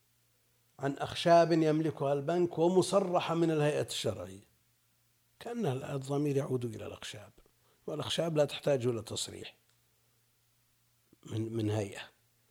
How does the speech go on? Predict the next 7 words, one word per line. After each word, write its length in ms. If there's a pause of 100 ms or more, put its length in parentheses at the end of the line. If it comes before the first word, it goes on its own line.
(360)
إذا 220
تم 500 (340)
ملكها 680 (220)
للبنك 600
أو 160
الجهة 500
الدائنة 640